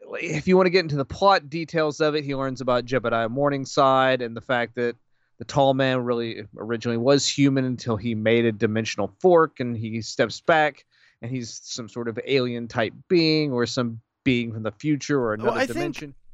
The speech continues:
Speaker 2: something's really cool about all that, though, because you're left with a lot of, <clears throat> people can complain about this, but I guess it's something I think is appealing about the Phantasm series. You're left with more questions than you are with answers. So this, this gentleman, and we'll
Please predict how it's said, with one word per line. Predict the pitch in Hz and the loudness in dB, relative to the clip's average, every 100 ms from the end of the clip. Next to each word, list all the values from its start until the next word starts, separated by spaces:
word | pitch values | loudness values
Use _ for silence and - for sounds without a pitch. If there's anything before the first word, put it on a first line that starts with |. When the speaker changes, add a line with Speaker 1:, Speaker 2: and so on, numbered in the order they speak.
| - | -6
Speaker 2:
something's | 254 226 202 160 | -4 -2 -4 -4
really | 190 160 | -4 -4
cool | - 175 156 | -4 -2 -2
about | 107 101 | -2 -6
all | 101 101 | -8 -10
that, | 107 101 | -12 -14
though, | 113 110 | -12 -12
because | 120 127 139 | -10 -10 -8
you're | 139 | -8
left | 151 175 196 - | -6 -8 -8 -8
with | 151 | -6
a | 131 | -6
lot | 131 139 | -6 -6
of, | 131 - _ 135 139 | -6 -14 _ -18 -18
<clears throat> | _ _ - - | _ _ -18 -6
people | 123 117 117 | -6 -4 -8
can | 113 | -8
complain | 113 117 110 113 104 | -10 -10 -8 -10 -8
about | 104 107 | -8 -10
this, | 107 117 | -10 -12
but | 117 107 | -10 -10
I | |
guess | 107 107 | -8 -10
it's | 104 | -12
something | - 110 107 110 | -12 -12 -10 -10
I | 104 | -12
think | 107 110 | -12 -12
is | 110 | -14
appealing | 107 120 120 113 | -12 -10 -8 -10
about | 104 101 | -12 -12
the | 101 | -12
Phantasm | 101 101 107 104 101 | -14 -12 -12 -12 -14
series. | - 110 104 107 | -14 -12 -12 -10
You're | 135 | -8
left | 139 156 | -6 -6
with | 131 | -10
more | 113 123 | -8 -12
questions | - 107 101 110 104 | -10 -10 -10 -14 -14
than | 110 | -14
you | 104 104 | -14 -12
are | 104 | -12
with | 107 - | -14 -12
answers. | 113 110 - 104 - | -10 -10 -10 -12 -10
So | 123 | -8
this, | 123 123 | -8 -8
this | - 127 110 | -10 -14 -12
gentleman, | 120 113 107 107 | -12 -10 -12 -12
and | 104 104 | -12 -12
we'll | 110 113 | -12 -12